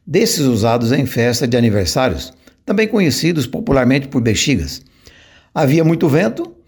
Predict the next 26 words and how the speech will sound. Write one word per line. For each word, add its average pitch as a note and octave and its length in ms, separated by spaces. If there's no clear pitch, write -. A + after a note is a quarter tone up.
e G3+ 120
os D#3+ 100
balões C3 640
e B3+ 80
o G3 60
padre B2 480
foram B2 320
levados A#2+ 560
em C3+ 160
outra F#3+ 280
direção, F3 760
rumo D#3 400
ao E3 100
mar. F2 300
Havia D#3 280
tempestade F3+ 640
no A2 80
mar. D#2+ 300
Os B2 140
balões C#3 360
foram C#3 300
derrubados B2 840
e - 80
o C3 40
padre A2 320
morreu. F#2+ 420